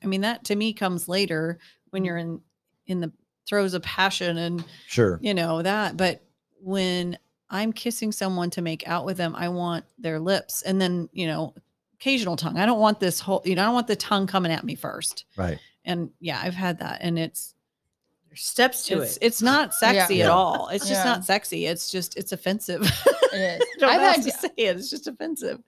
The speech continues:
Speaker 2: Well, and I've had guys do open mouth kisses, and I'm like, Where, what
Speaker 1: Like where
Speaker 2: are
Speaker 1: they're trying to take
Speaker 2: But
Speaker 1: your
Speaker 2: they're
Speaker 1: whole
Speaker 2: not,
Speaker 1: mouth into their
Speaker 2: no.
Speaker 1: mouth. <laughs>
Speaker 2: But they're not
Speaker 1: Like
Speaker 2: using
Speaker 1: <laughs>
Speaker 2: their tongue. And I'm like, "Wait, what's happening here? Hold on a minute.
Speaker 3: Yeah.
Speaker 2: Do you know we're French kissing? <laughs> Like, what, what are you doing?"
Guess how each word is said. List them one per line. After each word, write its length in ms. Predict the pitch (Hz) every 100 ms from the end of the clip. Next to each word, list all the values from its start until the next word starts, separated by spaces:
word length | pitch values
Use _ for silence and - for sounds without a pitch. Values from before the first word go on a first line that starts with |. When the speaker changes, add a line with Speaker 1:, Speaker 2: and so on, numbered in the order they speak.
| -
Speaker 2:
Well, 80 | 254
and 80 |
I've 160 | 254 277
had 240 | 285 240
guys 360 | 202 190 214 220
do 220 | 190 190 -
open 280 | 208 220 226
mouth 240 | 196 202 _
kisses, 500 | - 196 - 214 196 -
and 160 | 190
I'm 100 | 190
like, 140 | 202 190
Where, 240 | 196 208 -
what 140 | 190 220
Speaker 1:
Like 160 | 247
where 100 | 262
Speaker 2:
are 20 |
Speaker 1:
they're 140 | 262 269
trying 320 | - 277 262
to 80 | 220
take 220 | 233 233
Speaker 2:
But 80 | 254
Speaker 1:
your 160 | 233 277
Speaker 2:
they're 20 | -
Speaker 1:
whole 160 | 240
Speaker 2:
not, 280 | 214 202 226
Speaker 1:
mouth 20 |
into 260 | 330 381 370
their 180 | 262 214
Speaker 2:
no. 0 |
Speaker 1:
mouth. 400 | 233 240 285 - 226 -
<laughs> 80 | 311
Speaker 2:
But 140 | 277
they're 120 | 285 277
not 280 | 277 285
Speaker 1:
Like 80 | 269
Speaker 2:
using 300 | 277 269 285
Speaker 1:
<laughs> 20 | 277
Speaker 2:
their 160 | 262
tongue. 380 | - 320 427 359
And 100 | 208
I'm 140 | 208
like, 180 | 226 226
"Wait, 160 | 240 226
what's 160 | 220 247
happening 460 | 226 214 175 170
here? 280 | 190 - - _ _
Hold 160 | 233 240
on 60 | 214
a 40 |
minute. 200 | 160 87
Speaker 3:
Yeah. 100 | 78 135 -
Speaker 2:
Do 60 | 202
you 40 |
know 140 | 226 233
we're 200 | 240 233 _
French 340 | - 208 202 -
kissing? 680 | 320 277 - 311 339 370 392 _
<laughs> 120 | -
Like, 200 | 302 -
what, 260 | 320 320 -
what 120 | 294
are 40 |
you 180 | 349 247
doing?" 500 | 196 277 240 175 -